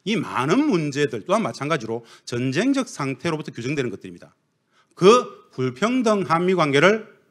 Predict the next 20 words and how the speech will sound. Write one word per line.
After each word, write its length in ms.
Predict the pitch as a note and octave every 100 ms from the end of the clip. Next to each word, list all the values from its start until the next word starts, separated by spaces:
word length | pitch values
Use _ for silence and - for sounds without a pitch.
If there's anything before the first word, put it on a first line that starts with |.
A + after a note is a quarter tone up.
| _
돌파할 520 | - D3+ F3 G#3 F#3+
수 100 | F3+
있는 340 | A2 G#2 E2+ D#2+ _ _ _ _ -
단초가 680 | G#2+ G2+ - D3+ B2 D3 - _ _ _
종전으로부터 640 | - C#3+ E3+ D#3+ C3 A#2
시작된다라고 1000 | A#2+ A2 G#2+ F#2 F2+ - _ _ G#2+ C#3
봅니다. 340 | A#2+ G2 F2 F2 _ _ _
그리고 540 | - A#2 B2+ G#2 D#3+ _ _ _
협상과 440 | G3+ - G3+ G3+
중재자 300 | D#3 D3+ F#3 E3
조정자라는 800 | - C#3+ F#3 D3+ G#2 B2 F#2 F#2+ _ _
바이든 320 | - B2 E3+ G3
대통령이 680 | A2 - A#2+ G2 A#2 F2+ - _ _
결코 280 | D#3+ F3 G#3
종전 400 | D3 A#3+ C4+ D3
문제를 480 | A#2 G#2 C3 F#2 - _ _ _ _ _
거부할 340 | - C3 D3 E3+
수 80 | -
없을 160 | -
것이다. 360 | C#3+ - -